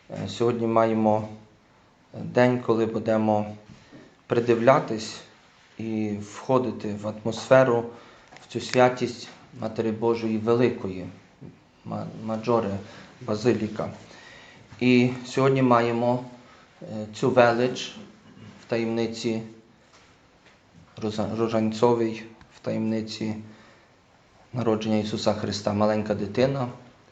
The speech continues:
вертеп, хлівець, ясла. Це є велич Божа. Е, королі шукали Ісуса в палацах.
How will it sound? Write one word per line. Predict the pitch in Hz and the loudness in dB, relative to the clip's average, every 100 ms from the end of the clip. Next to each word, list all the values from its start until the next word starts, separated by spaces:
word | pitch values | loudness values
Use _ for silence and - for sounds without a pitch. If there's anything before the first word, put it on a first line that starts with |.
| _ _ _ _ _ _ | _ _ _ _ _ _
вертеп, | 135 117 104 - 117 120 - - - _ _ _ _ _ _ _ _ _ | -4 -2 0 2 2 2 -4 -18 -20 _ _ _ _ _ _ _ _ _
хлівець, | - - 127 107 107 110 - - _ _ - - _ _ _ _ | -20 -8 -6 -4 -4 -6 -14 -18 _ _ -20 -20 _ _ _ _
ясла. | 127 113 104 104 107 101 98 - - - | 0 2 2 -2 -4 -4 -6 -14 -20 -20
Це | - 113 | -8 -4
є | 107 | 2
велич | 110 107 98 | 2 2 -2
Божа. | 98 104 98 - - - - - - - - - _ - | -2 -2 -2 -8 -14 -18 -20 -20 -20 -20 -20 -20 _ -12
Е, | 110 104 104 104 - - - _ _ _ - | -6 -4 -6 -8 -14 -20 -20 _ _ _ -6
королі | - 117 113 135 | 0 2 2 0
шукали | 135 127 123 117 117 113 107 104 - - _ _ _ - - - | -2 -2 2 2 2 -2 -4 -8 -12 -18 _ _ _ -20 -20 -12
Ісуса | 113 - 117 117 120 110 110 - - | -10 -4 -4 -2 0 0 -4 -10 -20
в | - - | -20 0
палацах. | 113 110 95 - - - | 4 4 2 -4 -12 -16